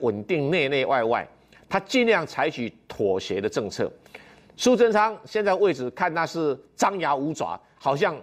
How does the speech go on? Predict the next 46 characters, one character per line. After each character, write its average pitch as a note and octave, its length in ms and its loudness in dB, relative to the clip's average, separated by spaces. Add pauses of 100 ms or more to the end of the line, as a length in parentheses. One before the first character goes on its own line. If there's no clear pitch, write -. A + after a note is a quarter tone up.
一 D3 100 -2
副 D#3 220 0
这 E3 140 -2
种 G#2+ 280 -2 (220)
他 D#3 120 0
当 D#3+ 260 -2
权 A2+ 220 -4
当 C#3 200 -2
家 C3+ 160 2
的 B2+ 100 0
样 B2+ 220 -2
子。 E2 180 -10 (420)
但 D3 140 2
是 C#3+ 160 -2
蔡 D#3 200 -2
英 D#3 220 0
文 G#2 240 -4
看 D3 180 -2
在 C3+ 120 0
眼 A#2 240 -2
里 G#2+ 100 -4
面， B2 180 -2 (280)
基 G#3 200 2
本 C3+ 160 0
上 C#3 240 -2
采 B2+ 220 -2
取 A2 180 -8 (120)
忍 G2+ 200 0
耐 C3+ 140 -2
的 G#2+ 80 -6
态 G#2 220 -2
度， F#2+ 180 -6
因 E3 140 2
为 F3+ 100 4
他 D#3 160 0
觉 B2+ 220 0
得 A#2+ 180 2 (260)
他 F#3 120 0
目 G#3 180 4
前 A#2+ 180 0
还 B2+ 220 0
没 E3+ 160 2
有 F3 80 6
办 D3 260 0
法 G#2 160 -2
去 B2+ 200 -4